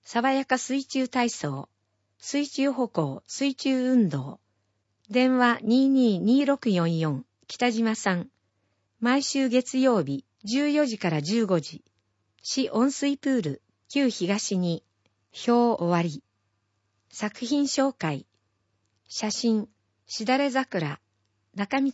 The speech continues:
香織さん。しだれ桜をクローズアップした写真が掲載されています。岩見記者吹き出し。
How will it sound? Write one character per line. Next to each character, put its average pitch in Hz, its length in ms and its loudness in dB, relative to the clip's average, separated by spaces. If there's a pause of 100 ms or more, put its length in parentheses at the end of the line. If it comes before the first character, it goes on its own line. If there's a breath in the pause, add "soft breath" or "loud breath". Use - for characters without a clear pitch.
(120)
香 180 180 0
織 190 140 -2
さ - 200 -4
ん。 208 140 -6 (720)
し - 160 -10
だ 262 120 4
れ 262 120 4
桜 202 400 2
を 165 40 0
ク 240 140 -2
ロ 269 140 4
ー - 20 0
ズ 262 140 0
ア 277 60 0
ッ 285 40 -4
プ - 140 -8
し - 140 -8
た 156 140 -2
写 180 160 -4
真 233 260 0
が 226 100 2
掲 226 200 2
載 226 220 2
さ 220 140 0
れ 208 100 2
て 208 120 0
い 190 120 2
ま 180 160 2
す。 - 300 -12 (840)
岩 226 260 2
見 311 100 -2
記 - 100 -14
者 214 160 -2
吹 - 280 -8
き - 20 -10
出 - 120 0
し。 - 240 -12